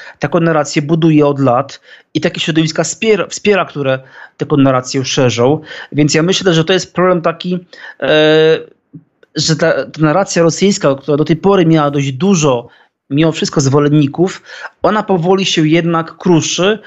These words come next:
e, i Rosjanie teraz próbują, e, zmieniać nieco ton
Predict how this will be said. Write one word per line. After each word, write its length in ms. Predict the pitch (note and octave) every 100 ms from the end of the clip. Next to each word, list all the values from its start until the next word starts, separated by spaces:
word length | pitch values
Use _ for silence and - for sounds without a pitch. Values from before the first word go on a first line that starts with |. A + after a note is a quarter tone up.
| - - - D#3+
e, 160 | E3
i 280 | - F#3 F#3 -
Rosjanie 360 | E3 G#3 G#3
teraz 240 | G3+ G3+ -
próbują, 640 | E3 D#3 F3 D3+ D3+ F#3 - - -
e, 220 | - D#3 C#3
zmieniać 360 | E3+ G#3+ G3+
nieco 240 | F3+ E3 D3+
ton 440 | D3 C#3 F#3+